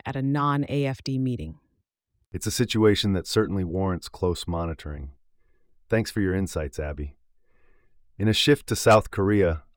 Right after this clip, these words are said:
Speaker 2: opposition leader Lee Jae-myung, who was recently stabbed in a politically motivated attack,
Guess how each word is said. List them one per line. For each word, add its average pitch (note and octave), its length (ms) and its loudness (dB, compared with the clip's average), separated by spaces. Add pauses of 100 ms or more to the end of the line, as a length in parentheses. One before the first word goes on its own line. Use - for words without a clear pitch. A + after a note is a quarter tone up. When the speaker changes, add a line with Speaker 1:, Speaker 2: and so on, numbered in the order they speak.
Speaker 2:
opposition F#2+ 640 0
leader F2+ 320 -2
Lee F#2+ 240 -2
Jae-myung, F2 600 -2
who E2 100 -6
was D#2+ 160 -6
recently F2+ 400 -4
stabbed E2+ 500 0
in D#2 80 -4
a D2+ 60 -6
politically F#2 520 -4
motivated E2+ 540 -4
attack, E2+ 500 -4